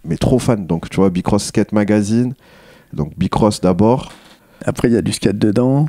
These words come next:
Speaker 1: Ouais, mais je capte très vite qu'en fait, quand je commence à faire le ratio, le prix d'un vélo, euh, ce que mon père gagne,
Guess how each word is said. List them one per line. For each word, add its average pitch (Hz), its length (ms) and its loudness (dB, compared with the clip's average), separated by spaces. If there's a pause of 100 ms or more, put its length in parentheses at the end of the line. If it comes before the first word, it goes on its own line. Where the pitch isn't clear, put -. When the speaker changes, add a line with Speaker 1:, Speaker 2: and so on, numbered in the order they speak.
Speaker 1:
Ouais, 113 280 4
mais 95 100 2
je - 80 -2
capte - 200 0
très 117 140 2
vite 120 160 2
qu'en 107 160 2
fait, 120 140 2
quand 95 120 0
je - 80 -6
commence 101 240 -2
à 104 60 0
faire 101 180 0
le 98 60 4
ratio, 104 360 2
le 92 120 2
prix - 180 0
d'un 107 140 4
vélo, 107 460 4 (920)
euh, 50 280 -6
ce - 100 -10
que 95 100 -2
mon 95 140 0
père 104 240 2
gagne, 104 440 2